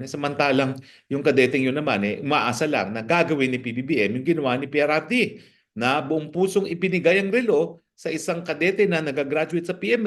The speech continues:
A dahil nga, abay sila, ibang pinupuhunan nila para sa bayan, ha? Buhay ang kanilang pinupuhunan para sa bayan. Ano ba naman nga naman ang relo, no? Kapalit ng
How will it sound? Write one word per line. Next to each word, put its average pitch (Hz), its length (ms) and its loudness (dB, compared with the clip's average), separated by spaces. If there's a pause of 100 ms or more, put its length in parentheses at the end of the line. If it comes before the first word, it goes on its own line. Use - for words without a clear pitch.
A - 80 -
dahil 156 320 0
nga, 135 240 -2 (200)
abay 120 320 0
sila, 120 360 -2
ibang 120 280 -2
pinupuhunan 120 560 -2
nila 117 280 -2
para 98 200 -2
sa 107 80 -8
bayan, 98 440 0
ha? 90 120 -10 (280)
Buhay 135 680 2
ang 92 160 -8
kanilang 101 400 -2
pinupuhunan 90 720 -2 (240)
para 98 240 0
sa - 80 -6
bayan. 76 480 -6
Ano 107 160 -2
ba 123 80 6
naman 117 320 2
nga 101 160 0
naman 90 400 -2
ang 98 160 -2
relo, 92 400 2
no? 82 120 -8 (480)
Kapalit 101 480 0
ng 90 400 -2